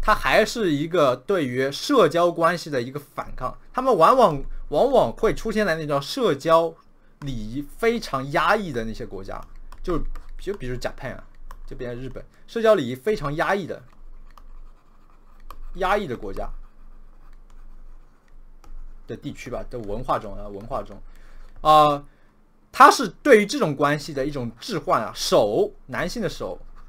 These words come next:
然后社会关系，社-，社会关系，然后和一个女性的手，呃，另外一个手，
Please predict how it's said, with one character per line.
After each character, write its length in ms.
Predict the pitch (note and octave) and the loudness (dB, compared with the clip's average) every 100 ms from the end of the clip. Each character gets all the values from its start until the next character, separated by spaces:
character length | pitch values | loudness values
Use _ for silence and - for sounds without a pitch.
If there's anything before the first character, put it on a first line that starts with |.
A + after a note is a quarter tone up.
| - - - | -20 -20 -14
然 100 | A2 | -4
后 160 | C#3 B2+ | -2 -2
社 500 | - - - B3+ F3+ | -6 -12 -2 2 2
会 180 | F3+ C#3 | 2 0
关 240 | C3 B2+ | -2 -4
系， 180 | B2+ A2 - - - | -8 -16 -16 -20 -20
社-， 320 | - E3 - _ - | -10 -10 -10 _ -16
社 200 | F#3 C#3+ | -10 -8
会 100 | B2 | -8
关 240 | A#2 A2 | -8 -8
系， 180 | A#2 - - - - - - - - - - - - - - - - - - - - - - - - | -10 -14 -18 -18 -16 -14 -10 -10 -10 -14 -18 -18 -18 -16 -14 -16 -20 -20 -20 -20 -20 -20 -18 -18 -14
然 120 | A#2+ | -6
后 120 | C3 | -6
和 240 | - A#2+ | -6 -6
一 60 | C3+ | -4
个 120 | C#3 | -4
女 200 | A#2+ G#2 | -6 -10
性 160 | G2 - | -10 -10
的 80 | - | -8
手， 280 | - - - - - - | -10 -12 -12 -12 -12 -12
呃， 80 | A#2+ G#2 - - - - - - | -14 -16 -18 -20 -20 -16 -12 -10
另 120 | E3 | -6
外 120 | D3+ A2+ | -4 -4
一 40 | |
个 60 | A#2 | -6
手， 220 | - | -14